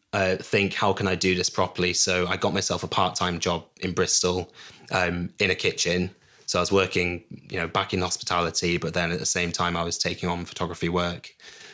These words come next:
Um, and that was a really flexible job, so I could kind of do as much or as little as I needed. Um, and from there, I was doing lots of kind of corporate photography,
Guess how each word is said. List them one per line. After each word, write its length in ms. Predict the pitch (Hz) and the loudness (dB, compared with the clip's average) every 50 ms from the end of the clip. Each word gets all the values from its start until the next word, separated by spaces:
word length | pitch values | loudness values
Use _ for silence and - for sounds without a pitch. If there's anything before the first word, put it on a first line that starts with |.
| - - - | -14 -6 -2
Um, 360 | 90 87 87 85 85 85 85 - | 0 0 0 0 0 -2 -4 -2
and 120 | 95 92 | -2 0
that 100 | 92 92 | 2 2
was 120 | 92 90 - | 2 0 0
a 60 | 87 | 2
really 180 | 92 92 90 85 | 0 2 0 0
flexible 500 | - - 90 85 - - - 82 87 85 | 0 0 -2 0 0 -2 -2 -2 -2 -2
job, 300 | - - 90 90 87 - | 0 0 2 2 2 0
so 140 | - - 90 | 0 0 0
I 80 | 85 | 0
could 200 | 82 - 87 - | -2 -4 -8 -6
kind 140 | - 92 87 | -4 -4 -4
of 80 | 82 - | -4 -2
do 120 | - 90 87 | 0 0 0
as 120 | 85 80 | 2 0
much 340 | 90 90 87 85 - - - | 0 0 -2 -2 -4 -4 -2
or 80 | 87 82 | -2 -2
as 100 | 82 - | 0 0
little 180 | 92 - 76 90 | -2 -2 -2 -4
as 120 | 90 90 | -6 -4
I 60 | 87 85 | -4 -4
needed. 460 | 87 87 90 87 90 87 87 - - - _ - - - - - - - - - - - - | -2 -2 -2 -2 -2 -2 -2 -2 -6 -10 _ -20 -20 -20 -20 -20 -20 -20 -20 -20 -10 -4 0
Um, 500 | 92 92 90 90 90 92 92 90 - - _ _ _ _ _ _ _ _ _ _ - - - - | 2 2 4 2 2 0 -2 -4 -6 -10 _ _ _ _ _ _ _ _ _ _ -16 -14 -6 0
and 320 | 107 104 101 101 98 95 - - - - _ _ _ - | 2 4 6 6 6 4 2 -2 -6 -20 _ _ _ -18
from 340 | - - - 117 113 107 101 | -6 2 4 4 6 6 6
there, 460 | 101 107 104 98 90 92 95 98 - - | 6 6 4 4 2 0 0 -2 -2 0
I 200 | 95 101 98 98 | 2 2 4 4
was 180 | 95 95 95 - | 4 4 4 4
doing 380 | - 104 101 95 95 95 90 - | 4 4 4 4 4 2 0 0
lots 260 | 92 101 98 - - | 0 0 0 0 0
of 100 | 107 90 | -2 0
kind 140 | - 113 92 | 0 0 0
of 80 | - | -2
corporate 460 | - - 98 95 95 95 - 92 87 - | 0 2 2 2 4 4 2 0 0 0
photography, 680 | - - 87 87 90 87 - - 87 90 90 87 87 - | -2 -2 -2 -2 -2 -2 0 2 2 2 2 -2 -4 -8